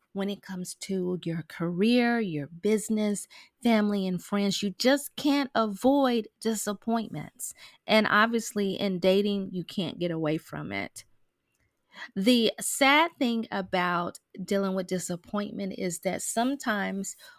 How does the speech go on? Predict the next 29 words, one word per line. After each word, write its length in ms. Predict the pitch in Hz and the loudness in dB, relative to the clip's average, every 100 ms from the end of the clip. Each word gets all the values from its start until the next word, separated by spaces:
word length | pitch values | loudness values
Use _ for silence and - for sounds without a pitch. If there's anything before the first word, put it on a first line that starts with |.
| _ | _
we 360 | 190 208 220 196 | -2 0 0 -2
don't 380 | 208 196 196 | 0 0 0
learn 460 | 202 190 190 190 190 | -2 2 4 4 2
from 400 | 185 175 185 175 - | -2 0 0 0 0
our 300 | 175 170 170 | 0 2 -2
past 440 | - 196 185 - | -2 0 0 -2
experiences. 1200 | 175 - 185 175 165 151 147 - - - - - - _ _ _ _ - - - | -8 -8 -4 -4 -4 -6 -8 -8 -8 -8 -12 -14 -18 _ _ _ _ -20 -16 4
A 120 | 214 | 8
lot 180 | 226 240 | 10 10
of 140 | 294 285 | 8 4
times 480 | 285 262 254 247 - | 2 2 2 0 -2
we 300 | 214 202 202 | 0 0 0
allow 380 | 202 196 190 190 | 0 2 2 2
certain 720 | 190 - - 220 226 233 226 - - | 0 -2 0 2 2 -2 -2 -4 -2
activities 800 | 196 190 - - 214 214 202 - | 0 0 -2 -4 -2 -2 -2 -4
to 80 | 190 | -4
repeat 360 | 190 190 - 214 | -4 -4 -2 -2
itself. 600 | - - - - - - _ _ _ _ _ - | -2 -6 -4 -6 -8 -18 _ _ _ _ _ -6
That 420 | 170 208 208 202 - | 6 8 10 8 4
is 320 | 202 196 - | 4 4 2
us, 480 | - 196 196 190 - - _ _ _ _ _ | 2 4 2 -2 -10 -16 _ _ _ _ _
possibly 520 | 202 202 220 202 220 | 4 6 6 4 4
us 140 | 208 196 | 4 2
believing 600 | 202 190 202 196 202 196 | 0 0 2 0 -2 -2
that 160 | 175 - | -2 -4
someone 560 | - 190 185 180 180 | -4 -4 -2 -4 -2
may 180 | 180 170 | 0 0
change, 560 | - - 165 - 170 175 | 0 0 0 -2 -2 -2
or 180 | 160 | -4